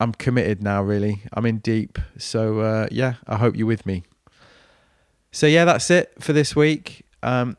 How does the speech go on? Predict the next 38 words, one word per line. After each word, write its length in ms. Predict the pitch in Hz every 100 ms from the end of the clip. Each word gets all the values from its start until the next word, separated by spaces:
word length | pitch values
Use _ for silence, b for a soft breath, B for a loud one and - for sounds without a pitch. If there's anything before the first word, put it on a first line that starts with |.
| -
hit 220 | 143 -
me 100 | 147
up 180 | 139 139
on 120 | 123 131
Instagram 540 | 131 - 123 123 123
or 100 | 117
Twitter 500 | - - 160 - 160 156
if 120 | 147
you 60 | 135
wanna 120 | 123
leave 120 | 123
me 60 | 120
some 200 | - 113
feedback. 520 | 123 120 - 120 -
I'm 280 | 113 110 -
on 200 | 110 104
both 300 | 113 110 -
of 100 | 104
those 200 | 107 101
platforms 500 | - - 110 110 110
as 140 | 101
We 220 | 107 113
Look 200 | 110 - -
Sideways. 840 | - 113 113 117 120 135 131 - b b b b b b
Check 200 | - 160
me 80 | 135
out 140 | 131 107
on 80 |
Facebook, 640 | 113 127 123 - 143 143 -
although 240 | 113 113
I 40 | 110
must 200 | 110 -
confess 440 | 104 - 98 -
I'm 200 | 95 95
pretty 540 | - - 123 110 - 104
shit 480 | - 107 98 -
on 120 | - 98
Facebook. 720 | - 98 - 107 107 -